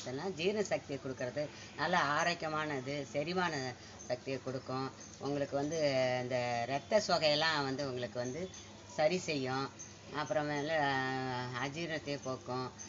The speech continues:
நல்ல ரத்த ஓட்டமும் இருக்குமா. இதுல கால்சியமும் இருக்குது, எல்லா சத்துமே இருக்குது.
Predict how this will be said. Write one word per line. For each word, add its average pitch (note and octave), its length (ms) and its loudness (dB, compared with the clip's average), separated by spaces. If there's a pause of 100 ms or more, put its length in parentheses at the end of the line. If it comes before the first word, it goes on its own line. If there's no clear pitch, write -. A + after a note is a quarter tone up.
(220)
நல்ல D#3+ 420 2
ரத்த C3+ 340 0
ஓட்டமும் E3+ 360 0
இருக்குமா. C3 360 -4 (120)
இதுல D3+ 300 -2
கால்சியமும் E3 580 -2
இருக்குது, C3 320 -6
எல்லா C#3 240 -2
சத்துமே C#3+ 480 -4
இருக்குது. C3+ 340 -4